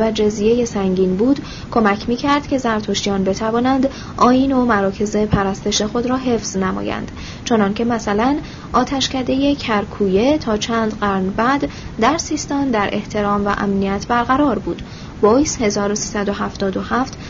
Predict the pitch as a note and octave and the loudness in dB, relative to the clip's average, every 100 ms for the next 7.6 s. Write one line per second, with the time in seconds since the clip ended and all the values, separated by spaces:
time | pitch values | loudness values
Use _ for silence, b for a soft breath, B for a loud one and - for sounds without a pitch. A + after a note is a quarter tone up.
0 | B - B3+ B3+ C#4+ C4+ B3 G#3+ G#3 - | B -2 -2 0 -4 -2 0 0 0 -2
1 | G#3+ G#3 F#3 F#3+ A#3 C4 C#4+ - B B | -4 0 0 0 0 0 0 -2 B B
2 | - A#3 G#3 G#3+ G3+ G3 - - G3+ - | -2 2 2 2 0 0 -2 -2 -2 0
3 | A3+ C4 C#4 A#3+ G#3 G#3 G#3 G#3+ G#3 G3+ | 0 0 0 0 0 0 0 -2 -2 -4
4 | G3+ G3 G3 - A#3+ C#4 D4+ B B - | -2 -4 -4 -4 0 0 -2 B B -2
5 | C4 B3+ C#4+ D4 C4+ A3+ G#3+ - G3 F#3 | -2 0 -2 -2 -2 -2 -2 -2 -2 -2
6 | G3 C#4 D4+ - - A#3 A#3 G#3+ - G3 | -2 0 0 -2 0 -2 -2 -4 -4 -4
7 | F#3+ G#3 G#3+ - - - | -2 -2 -2 -4 -2 2